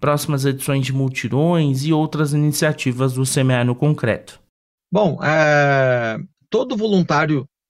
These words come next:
Speaker 2: da Missão Semear no Concreto recebe certificados. Eu faço questão de dar certificados, porque em toda a minha vida eu fui voluntário de algo, em alguma ong, em alguma outra missão, e eu não tenho certificado de nada. Então, até um protesto aí,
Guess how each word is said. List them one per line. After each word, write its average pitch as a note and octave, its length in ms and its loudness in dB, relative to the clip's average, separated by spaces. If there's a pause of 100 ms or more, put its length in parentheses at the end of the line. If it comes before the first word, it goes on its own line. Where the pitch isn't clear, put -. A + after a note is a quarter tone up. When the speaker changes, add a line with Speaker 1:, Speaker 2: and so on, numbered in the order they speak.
(420)
Speaker 2:
da C3+ 140 -2
Missão C#3+ 260 0
Semear C#3 280 -2
no C3 60 -4
Concreto D3+ 440 -4
recebe D3+ 500 -2
certificados. B2+ 1160 -8 (100)
Eu - 60 -20
faço B2+ 240 -8
questão F#3 560 -4 (480)
de A2+ 160 -16
dar A#2 220 -6
certificados, A#2+ 880 -10
porque C#3+ 360 -6
em C#3 140 -4
toda F#3 200 -2
a G#3 40 0
minha F#3 180 0
vida C#3 500 -2
eu C#3 120 -2
fui F3 180 -2
voluntário C#3 580 -2
de C3 180 -2
algo, A#2+ 380 -4 (500)
em - 40 -4
alguma A#2+ 300 0
ong, A2 400 0
em G#2+ 40 -6
alguma B2 260 -2
outra B2 300 0
missão, G#2+ 560 -6 (580)
e C#3+ 280 4
eu D3 120 4
não D#3+ 120 2
tenho E3+ 180 2
certificado E3+ 500 -2
de F#3 120 -2
nada. A#2+ 420 -6 (220)
Então, C#3+ 920 -4
até C3 200 -2
um F#3 100 2
protesto D3+ 600 -2
aí, B2+ 280 -4